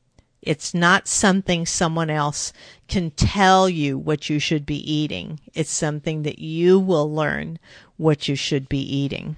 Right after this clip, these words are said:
So I want to thank you for tuning into this podcast today. I've enjoyed doing this,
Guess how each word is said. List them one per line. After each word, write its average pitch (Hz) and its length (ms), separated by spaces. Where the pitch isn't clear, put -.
So 208 160
I 170 100
want 165 220
to 175 80
thank 175 500
you 233 320
for - 180
tuning 180 400
into 190 200
this 165 180
podcast 185 760
today. 226 500
I've 170 220
enjoyed 165 640
doing 170 380
this, 226 480